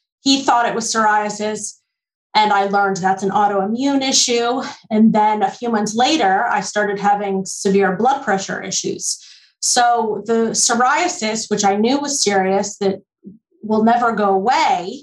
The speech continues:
uh, entirely, and high blood pressure, you know, these are big problems. And the cardiologist put me on blood pressure medication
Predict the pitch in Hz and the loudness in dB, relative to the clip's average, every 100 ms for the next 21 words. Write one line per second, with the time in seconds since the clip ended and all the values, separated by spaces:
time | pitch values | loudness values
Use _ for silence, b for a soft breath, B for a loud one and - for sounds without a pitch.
0 | _ 196 185 220 - 190 185 180 180 269 | _ 0 0 -2 0 0 0 -2 -4 -6
1 | - b b _ 214 202 190 208 196 240 | -10 b b _ 0 2 0 -2 0 0
2 | 302 220 202 - 180 185 196 185 185 _ | 0 0 -2 -2 -6 -6 -4 -4 -6 _
3 | 294 311 285 220 196 - 208 - 190 175 | 0 2 2 0 -2 0 0 2 0 0
4 | 180 - 185 - 208 202 202 - B B | -2 -4 -4 -2 0 0 0 -6 B B
5 | B 233 226 247 240 233 254 233 240 - | B -2 2 2 2 2 2 0 -6 -6
6 | 233 220 220 214 208 196 190 190 190 - | -6 0 0 2 0 2 2 0 -2 -4
7 | - 220 254 - 240 233 233 208 202 226 | -2 0 0 -2 -2 -2 -2 -2 0 0
8 | 226 | -2